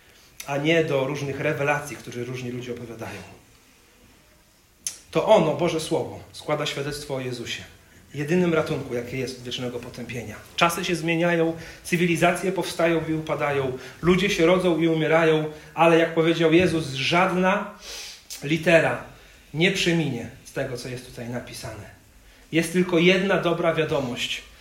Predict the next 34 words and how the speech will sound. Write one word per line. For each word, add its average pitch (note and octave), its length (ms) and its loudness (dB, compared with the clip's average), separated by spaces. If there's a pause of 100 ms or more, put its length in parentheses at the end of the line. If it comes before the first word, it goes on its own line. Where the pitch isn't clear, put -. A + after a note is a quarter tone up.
(160)
Dobra F#3 320 8
wiadomość E3 500 2
jest D#3+ 180 0
dobrą F#3 360 6
wiadomością E3 540 0
właśnie F3 300 0
dlatego, F#3 580 4 (140)
że E3 120 2
mówi F#3 260 4
o F#3+ 140 8
tym, F#3 180 4
jak G3 300 8
nie F#3+ 120 4
znaleźć F#3 420 4
się F3+ 100 0
w F3+ 60 -4
tym E3 160 -2
miejscu, E3 220 -2
w - 40 -10
którym D#3 200 -8
znalazł C#3+ 280 -6
się C#3 140 -10
bogacz. A#2+ 460 -10 (460)
I F#3 80 4
jest F#3 220 6
to F#3+ 100 4
wiadomość E3+ 500 4
o E3 40 0
ratunku E3+ 460 2
w E3 80 0
osobie E3 500 2 (300)
Jezusa D#3 460 2
Chrystusa, - 600 -8 (760)
zapisana C3 580 -6